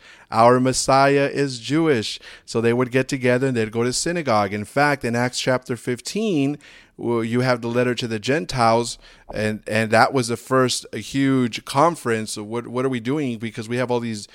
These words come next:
uh, uncircumcised Gentiles, idol worshipers, tree huggers that are believing in Messiah, getting baptized in Jesus' name, getting filled with the Holy Ghost, um, but they have no concept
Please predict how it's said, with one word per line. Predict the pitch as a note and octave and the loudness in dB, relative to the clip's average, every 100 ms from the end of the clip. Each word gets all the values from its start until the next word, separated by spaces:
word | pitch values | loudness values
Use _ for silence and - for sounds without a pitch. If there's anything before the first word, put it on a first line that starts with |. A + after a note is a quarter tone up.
| - - - | -20 -20 -8
uh, | G#2 G#2 G2+ G2 - | -4 -2 -2 -4 -2
uncircumcised | B2+ C3+ - D3 C#3 B2+ - B2+ B2 G#2 | 0 0 -2 -4 -2 -4 0 0 0 -2
Gentiles, | C3 C#3+ C3+ C3+ C3 B2+ A#2 | -2 -2 -2 2 2 0 -2
idol | B2 B2 C#3 | 0 2 2
worshipers, | C3 B2+ B2 - B2+ B2 | 0 -2 -4 -2 0 0
tree | - - C#3 | -2 -4 -2
huggers | C3+ C3 B2 C3 B2+ - - - - | 2 2 2 0 0 -6 -18 -16 -2
that | A2 | 2
are | A2 G#2 | 2 2
believing | A2 G#2+ C#3 F#3 E3 | 0 0 0 0 0
in | C#3 | 2
Messiah, | B2+ A#2 - A2+ A#2 A2+ | 0 0 0 0 0 -2
getting | A2+ A2 G#2+ | -4 -6 -2
baptized | B2 D3+ - C#3 A#2+ | 2 0 0 -4 -4
in | A2+ | -6
Jesus' | A2 A2 G#2 | -8 -8 -8
name, | A#2 A2+ | -8 -6
getting | G#2+ G#2+ | -6 -6
filled | G2+ B2+ D#3 | -4 0 2
with | E3+ | 0
the | C3 | -4
Holy | A#2 A#2 A2+ | -4 -4 -4
Ghost, | G#2+ G#2+ A2 - - - - | -2 -2 -2 -6 -16 -20 -14
um, | G2 A2+ G#2+ G#2 | -4 -2 0 -4
but | G#2+ A2+ | -4 -4
they | - B2+ | -2 -2
have | C3+ B2 | 0 0
no | B2 | -2
concept | A#2+ - C3 E3 A3 - A#2+ G#2+ A2 | -2 -6 -4 -2 -2 -2 0 -2 -4